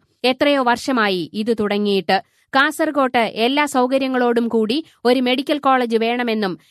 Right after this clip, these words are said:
എൻഡോസൾഫാൻ ഇരകൾക്കായി മാത്രം അവിടെ സ്പെഷ്യാലിറ്റി വിഭാഗങ്ങൾ സ്ഥാപിക്കണമെന്നും പലകുറി സുപ്രീം കോടതിയും ഹരിത ട്രൈബ്യൂണലുമൊക്കെ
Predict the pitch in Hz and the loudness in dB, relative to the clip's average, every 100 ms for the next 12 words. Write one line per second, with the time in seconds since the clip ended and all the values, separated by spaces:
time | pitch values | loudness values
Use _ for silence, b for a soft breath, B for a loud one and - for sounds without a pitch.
0 | - 233 269 285 285 262 254 247 240 254 | -2 0 0 0 -2 -2 -2 -2 -2 -2
1 | 262 254 226 233 220 202 208 240 285 b | -2 0 0 0 -2 -2 0 -2 -4 b
2 | 226 247 247 226 262 254 294 277 262 262 | 0 2 0 -2 -2 0 0 0 -2 -2
3 | 247 226 220 247 240 233 220 208 - 226 | -2 -2 -2 -2 -2 0 -2 -2 -2 0
4 | 240 240 233 220 202 196 b b - 240 | 0 -2 -2 -2 -2 -4 b b 0 2
5 | 277 262 247 233 254 247 277 262 240 220 | 2 -2 -2 -2 -2 -2 -2 0 0 0
6 | 220 208 185 b b 240 262 254 277 262 | -2 -2 -4 b b -2 -2 -2 -2 0
7 | 240 254 262 254 247 214 202 196 | 0 0 -2 -2 -2 -2 -2 -2